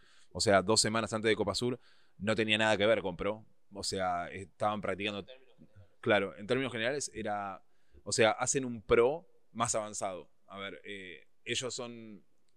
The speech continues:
Speaker 1: la, vamos a decirle, son la punta de espada, de, de, o sea, en tanto nivel acá. Entonces, ellos tienen, la, la versión pro está apuntada a atletas elite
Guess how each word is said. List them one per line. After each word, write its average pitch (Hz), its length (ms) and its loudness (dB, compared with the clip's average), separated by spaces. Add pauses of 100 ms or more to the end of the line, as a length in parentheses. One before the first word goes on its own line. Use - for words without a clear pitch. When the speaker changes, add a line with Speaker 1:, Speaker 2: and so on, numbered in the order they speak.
Speaker 1:
la, 101 160 -8
vamos 110 180 -10
a 107 40 -12
decirle, 113 260 -8
son 110 240 -10
la 107 120 -8
punta 110 220 -14
de 92 60 -12
espada, 120 400 -6
de, 95 180 -12
de, 92 80 -18
o 87 80 -18
sea, 101 220 -14
en 92 260 -20
tanto 101 260 -12
nivel 98 320 -6
acá. 110 320 -6 (400)
Entonces, 101 800 -4
ellos 110 240 -10
tienen, 107 440 -10
la, 98 140 -4 (420)
la 104 160 -6
versión 117 280 -6
pro 131 160 -2
está 110 280 -8
apuntada 101 640 -4
a 92 200 -10
atletas 104 380 -10
elite 107 320 -6